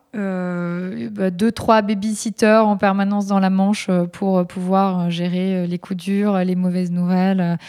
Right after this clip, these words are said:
les petites urgences. Et puis aussi, je dois reconnaître la chance d'avoir, euh, des grands-parents qui habitent, euh, pas très, très loin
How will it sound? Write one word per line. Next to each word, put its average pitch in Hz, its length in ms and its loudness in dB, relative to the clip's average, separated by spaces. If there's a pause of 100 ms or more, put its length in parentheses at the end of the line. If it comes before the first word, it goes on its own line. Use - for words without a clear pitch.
(240)
les 190 80 0
petites 196 220 -6
urgences. 208 340 2
Et 226 140 -4
puis 208 160 -6
aussi, 220 320 -4
je 208 60 -4
dois 196 120 0
reconnaître 196 600 -2
la 180 120 -4
chance 202 260 -2
d'avoir, 180 460 -4
euh, 170 60 -4
des 180 100 -4
grands-parents 190 540 -4
qui 185 200 -6
habitent, 175 340 -6
euh, 170 160 -2
pas 202 120 -2
très, - 160 -6
très - 180 -2
loin 185 240 4